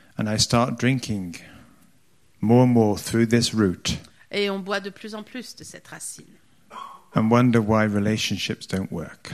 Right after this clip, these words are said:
Speaker 2: Et puis on se demande, mais pourquoi les relations humaines ne marchent pas ?
Speaker 1: Where we see the law of God,
Speaker 2: Quand on voit la loi de Dieu
Speaker 1: and we bow our knee,
Speaker 2: et qu'on plie le genou devant Dieu,
Speaker 1: we can receive transformation.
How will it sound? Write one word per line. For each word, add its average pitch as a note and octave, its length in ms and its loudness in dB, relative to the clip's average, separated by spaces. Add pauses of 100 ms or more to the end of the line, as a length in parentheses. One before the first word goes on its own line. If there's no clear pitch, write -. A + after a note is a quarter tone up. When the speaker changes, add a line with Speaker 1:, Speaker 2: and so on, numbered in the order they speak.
(120)
Speaker 2:
Et F3+ 80 -14
puis - 180 -18
on F#3+ 100 -10
se F#3 60 -14
demande, F#3+ 400 -8
mais F3 80 -10
pourquoi G3+ 420 -10
les F#3 140 -12
relations F3+ 440 -12
humaines F3+ 320 -10
ne - 60 -14
marchent - 300 -16
pas ? - 220 -14 (1700)
Speaker 1:
Where C#3+ 220 6
we D3+ 160 6
see D#3+ 320 6
the C#3 140 6
law B2+ 260 8
of A#2 140 2
God, G2+ 420 2 (380)
Speaker 2:
Quand A3 200 -10
on A#3 80 -6
voit A#3 240 -4
la A#3 120 -8
loi G3 220 -8
de G3 160 -20
Dieu G3 340 -14
Speaker 1:
and A#2+ 120 0
we A#2+ 120 6
bow C3 280 4
our B2 120 6
knee, F#2+ 420 2 (360)
Speaker 2:
et G3+ 80 -8
qu'on G#3 200 -10
plie B3 340 -8
le A#3 100 -4
genou G3+ 320 -8
devant F3 200 -12
Dieu, E3+ 260 -16 (380)
Speaker 1:
we A#2+ 100 4
can A#2+ 120 2
receive G#2+ 400 0
transformation. E2+ 800 -6